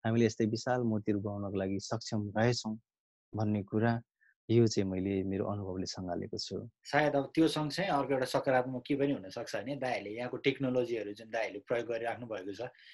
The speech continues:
Speaker 1: हो,
Speaker 2: यी
Speaker 1: हो।
Speaker 2: चिजहरूलाई चाहिँ नेपालमा कसरी प्रयोग गर्न सकिन्छ भन्ने कुरा अर्को एउटा सकारात्मक त्यो पनि पक्ष हुनसक्छ।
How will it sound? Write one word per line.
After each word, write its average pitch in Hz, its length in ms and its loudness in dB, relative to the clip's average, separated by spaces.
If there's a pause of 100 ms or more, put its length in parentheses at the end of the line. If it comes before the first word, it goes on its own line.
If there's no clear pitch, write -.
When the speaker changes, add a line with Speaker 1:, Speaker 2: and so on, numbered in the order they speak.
(200)
Speaker 1:
हो, 123 80 6
Speaker 2:
यी 110 60 8
Speaker 1:
हो। - 200 0
Speaker 2:
चिजहरूलाई 135 500 4
चाहिँ 170 160 2
नेपालमा 143 320 4
कसरी 170 360 2
प्रयोग 151 280 4
गर्न 131 240 4
सकिन्छ 139 420 -2
भन्ने 117 320 -2
कुरा 139 180 0
अर्को 123 240 -2
एउटा 113 300 -2 (380)
सकारात्मक 131 480 4 (240)
त्यो 143 100 6
पनि 147 160 6
पक्ष 131 280 0
हुनसक्छ। 107 400 -6